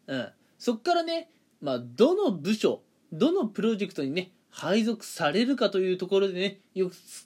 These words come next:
使われるのが配属ガチャという言葉になります。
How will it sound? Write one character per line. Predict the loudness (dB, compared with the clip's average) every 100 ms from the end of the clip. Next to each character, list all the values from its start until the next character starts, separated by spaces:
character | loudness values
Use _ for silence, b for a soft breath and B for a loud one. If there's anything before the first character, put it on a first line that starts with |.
| _
使 | -4 6
わ | 8
れ | 8
る | 2
の | 0 2
が | 0 0 b b
配 | -2 2 2
属 | 2 -6 -2
ガ | 0 0
チ | -2
ャ | -6 _ _
と | 0
い |
う | 0
言 | 0 2
葉 | 2
に | 0
な | -2
り | -6
ま | -6 -8
す。 | -12